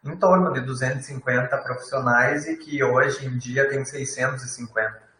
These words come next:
Esse estresse profissional começa até aí. Todas as equipes que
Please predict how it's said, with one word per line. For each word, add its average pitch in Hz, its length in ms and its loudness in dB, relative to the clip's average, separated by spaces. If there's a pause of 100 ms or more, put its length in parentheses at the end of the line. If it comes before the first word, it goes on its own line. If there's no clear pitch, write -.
(560)
Esse 147 380 0
estresse 131 640 2
profissional 131 640 4
começa 135 560 4
até 143 240 2
aí. 156 480 2
Todas 143 380 4
as 143 140 6
equipes 135 520 -2
que 135 120 -12